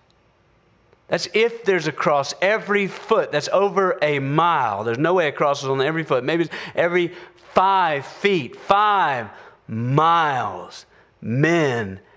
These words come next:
hanging on crosses, experiencing the most painful, shameful, and repulsive way of execution the human mind has ever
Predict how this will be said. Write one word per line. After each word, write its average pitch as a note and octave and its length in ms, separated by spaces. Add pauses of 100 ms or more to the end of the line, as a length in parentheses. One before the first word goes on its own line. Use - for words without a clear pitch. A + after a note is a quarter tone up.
(180)
hanging A2 960 (380)
on A2+ 500 (420)
crosses, - 840 (920)
experiencing B2+ 720
the B2+ 40
most D3 240
painful, D#3+ 440
shameful, C#3+ 600
and B2 120
repulsive C#3 680
way B2 220
of A#2 100
execution A#2+ 720
the A2 60
human B2 320
mind A2 260
has G#2 140
ever G#2+ 340